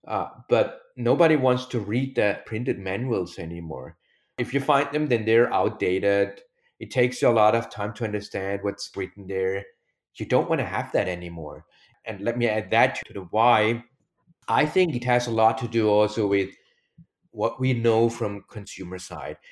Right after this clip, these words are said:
Even that many people say, "Oh, well, you know, but it's enterprise, and enterprise is okay with boring tools." No, it's not. We are used to Netflix. We are used to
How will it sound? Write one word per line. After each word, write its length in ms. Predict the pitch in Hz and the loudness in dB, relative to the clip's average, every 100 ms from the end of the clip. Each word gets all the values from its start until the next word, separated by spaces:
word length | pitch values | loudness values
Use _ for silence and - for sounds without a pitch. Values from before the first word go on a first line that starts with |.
| _ | _
Even 180 | 131 135 | -2 4
that 140 | 127 | 4
many 180 | 117 123 | 4 2
people 260 | 123 120 117 | 0 -4 -2
say, 220 | - 117 | 0 2
"Oh, 160 | 131 110 | 4 4
well, 260 | 110 110 | 4 4
you 80 | 98 | 0
know, 140 | 98 | -2
but 160 | 98 92 | -2 -2
it's 220 | 101 - | -6 -6
enterprise, 600 | 107 113 - 95 90 90 - - - | -2 -2 0 2 2 0 -8 -14 -6
and 140 | 110 | -2
enterprise 460 | 113 127 127 113 - | 0 0 0 -2 -4
is 120 | - | -10
okay 260 | 101 104 98 | -10 -6 -4
with 180 | 98 82 | -4 -4
boring 380 | 87 85 85 | -2 -2 -6
tools." 360 | 85 87 80 - | -10 -12 -12 -6
No, 180 | 117 117 | 0 2
it's 240 | 104 - | 0 -4
not. 280 | 104 101 78 - _ _ _ _ | -2 -2 -2 -8 _ _ _ _
We 160 | 120 147 | 2 4
are 40 | |
used 300 | 143 123 120 | 6 4 0
to 80 | - | -6
Netflix. 720 | 90 98 - 98 82 80 - 82 87 | -4 -4 -4 -6 -8 -8 -16 -16 -6
We 140 | 101 | -2
are 80 | 123 | 0
used 420 | 120 117 117 - | 2 2 0 -8
to 320 | 101 90 80 | -6 -6 -8